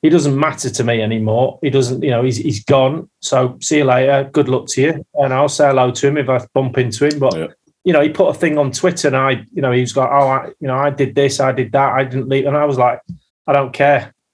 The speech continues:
Speaker 1: See ya."
Speaker 2: <laughs> Yeah, don't care, you're gone.
Speaker 1: Yeah, I, you don't,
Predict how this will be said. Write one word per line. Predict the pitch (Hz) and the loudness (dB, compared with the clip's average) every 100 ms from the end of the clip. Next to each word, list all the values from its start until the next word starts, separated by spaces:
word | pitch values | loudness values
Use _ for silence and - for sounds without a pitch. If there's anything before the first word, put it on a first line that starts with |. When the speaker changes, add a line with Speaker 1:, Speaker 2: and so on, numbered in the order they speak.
| - | -10
Speaker 1:
See | - 151 131 | -4 -2 0
ya." | 120 | -2
Speaker 2:
<laughs> | 208 - - - 131 - 247 202 104 - - - | -6 -6 -8 -6 -8 0 2 2 -2 -8 -8 -4
Yeah, | 139 123 | -2 -2
don't | 117 123 - | 0 -2 -2
care, | 110 | -4
you're | 107 110 | -2 -2
gone. | 104 85 - - - - | -2 -4 -10 -20 -20 2
Speaker 1:
Yeah, | 190 143 - | 4 4 2
I, | 165 156 156 143 | 2 4 2 0
you | 170 | -2
don't, | 170 160 | 0 -2